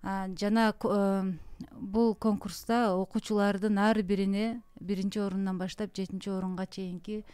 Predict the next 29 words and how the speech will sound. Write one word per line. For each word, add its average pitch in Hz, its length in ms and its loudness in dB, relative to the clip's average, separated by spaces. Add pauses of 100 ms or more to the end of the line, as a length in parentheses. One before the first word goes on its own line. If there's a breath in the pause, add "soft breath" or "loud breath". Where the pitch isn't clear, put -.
(240 loud breath)
өтө 196 320 -8
кызыктыруучу, 190 640 -8
байгелүү 185 540 -4 (260)
орунду 190 320 -4
ээлеген, 170 400 -6
биринчи 196 240 -6
орундан 190 260 -6
жетинчи 185 380 -8
орунду 180 240 -6
ээлеген 175 380 -6 (160)
ба-, - 100 -12
окуучуларга 180 720 -12
бардыгына 180 540 -8 (260)
кызыктыруучу 196 500 -10
сыйлыктар 180 520 -10
менен 180 200 -4
сыйлады. 196 460 -4 (460 loud breath)
Алардын 208 340 0
мугалимдерин 196 600 -2
да 180 120 -6
четте 190 300 -10
калтырбай, 185 500 -8
алардын 180 320 -6
мугалимдерине 180 580 -6
да 170 120 -8
дем 185 260 -6
күч - 220 -18 (100)
берүү 180 180 -6
максатында 175 640 -8